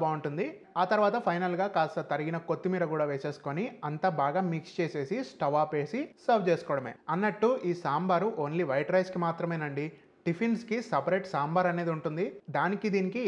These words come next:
ఏమాత్రం పోలిక ఉండదు. ఇప్పుడు వైట్ రైస్లో ఈ సాంబార్ అయితే వేసుకొని కాస్త నెయ్యి చుక్క తగిలించి తింటుంటే ఉంటుంది, చాలా చాలా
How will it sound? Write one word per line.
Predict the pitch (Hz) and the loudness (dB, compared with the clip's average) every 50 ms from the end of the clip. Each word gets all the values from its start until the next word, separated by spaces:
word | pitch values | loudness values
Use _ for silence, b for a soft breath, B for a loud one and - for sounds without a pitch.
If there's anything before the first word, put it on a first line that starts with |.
| 160 156 | 0 0
ఏమాత్రం | 165 165 170 160 156 - 202 214 196 - | 0 0 0 0 0 0 0 0 2 2
పోలిక | 170 170 175 170 180 | 2 2 2 0 0
ఉండదు. | 170 156 139 127 113 - - - 175 | -2 -2 -2 -4 -6 -10 -8 -6 -4
ఇప్పుడు | 170 - 196 180 156 139 | -2 0 2 0 2 2
వైట్ | 143 156 202 202 - 233 | 2 2 2 0 0 0
రైస్లో | 233 226 226 - 202 196 208 202 180 | 0 -2 -2 0 0 0 0 -2 -4
ఈ | 165 - - - | -6 -6 -6 -4
సాంబార్ | 139 131 143 160 170 185 180 180 | -2 -2 -2 0 2 2 4 4
అయితే | 170 160 170 170 156 | 2 0 0 0 0
వేసుకొని | 147 147 147 - - - 143 139 160 196 240 240 - - - - - | 0 -2 -2 -4 -6 -8 -6 -4 -4 -6 -6 -8 -10 -16 -12 -4 -2
కాస్త | 143 151 165 160 165 - - 160 147 139 | 0 0 0 0 -2 -4 -4 -4 -2 -4
నెయ్యి | 139 143 180 185 - | -4 -4 -2 -2 -2
చుక్క | 185 - 180 170 160 | -2 0 0 2 2
తగిలించి | 156 156 156 160 156 151 - 170 190 208 - - - - - - | 2 0 0 -2 -2 -2 0 0 2 2 0 -2 -8 -14 -10 -8
తింటుంటే | 151 147 151 151 165 156 156 147 160 156 151 | -6 -6 -4 -4 -4 -4 -4 -2 -4 -4 -4
ఉంటుంది, | 147 143 147 143 147 165 202 - 135 135 B B - - | -4 -6 -6 -4 -2 -2 -2 -2 -4 -8 B B -10 -8
చాలా | 143 117 127 147 165 170 165 165 | -6 -2 0 0 0 2 2 2
చాలా | 165 165 180 | 4 4 4